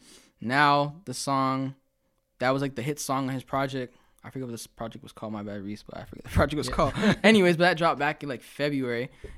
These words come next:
Speaker 1: and now that song has about, like, two hundred K streams on Spotify.
Speaker 2: Ooh,
Speaker 1: Yeah.
Speaker 2: damn.
Speaker 1: Yeah, yeah, so that's, like, my biggest song that I've done.
Speaker 2: Hell
Speaker 1: But
Speaker 2: yeah,
Speaker 1: yeah,
Speaker 2: man.
Speaker 1: that I co-produced. Yeah,
Speaker 2: Yeah,
Speaker 1: that was,
Speaker 2: yeah.
Speaker 1: uh,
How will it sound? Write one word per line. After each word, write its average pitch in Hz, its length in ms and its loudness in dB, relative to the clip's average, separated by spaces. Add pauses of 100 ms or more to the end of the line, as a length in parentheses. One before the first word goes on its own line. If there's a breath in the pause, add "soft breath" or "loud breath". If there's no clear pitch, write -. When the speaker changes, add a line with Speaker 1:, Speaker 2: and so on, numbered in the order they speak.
(180 loud breath)
Speaker 1:
and 135 460 0
now 143 220 4
that 127 180 -2
song 135 240 0
has 127 180 -4
about, 127 240 -2
like, 113 180 -4
two - 160 -8
hundred 123 220 -4
K 117 140 -6
streams 120 280 -8
on 104 80 -8
Spotify. 110 560 -6 (220)
Speaker 2:
Ooh, 185 500 -6
Speaker 1:
Yeah. 139 360 2 (300)
Speaker 2:
damn. 151 420 -8
Speaker 1:
Yeah, 117 380 0
yeah, 107 260 -2
so 110 180 -10
that's, 117 240 -2
like, 120 160 -8
my 113 120 -4
biggest 110 600 -8
song 110 280 -6
that 107 100 -4
I've 101 160 -10
done. 107 320 -6 (180)
Speaker 2:
Hell 110 320 -10
Speaker 1:
But 117 100 -4
Speaker 2:
yeah, 104 80 -4
Speaker 1:
yeah, 113 60 -4 (200)
Speaker 2:
man. 101 160 -10 (800 soft breath)
Speaker 1:
that 95 120 -12
I - 20 -10
co-produced. 101 600 -10
Yeah, 98 140 -10
Speaker 2:
Yeah, 104 80 -2
Speaker 1:
that 117 120 0
was, 117 200 0
Speaker 2:
yeah. 107 80 -6
Speaker 1:
uh, 101 260 -6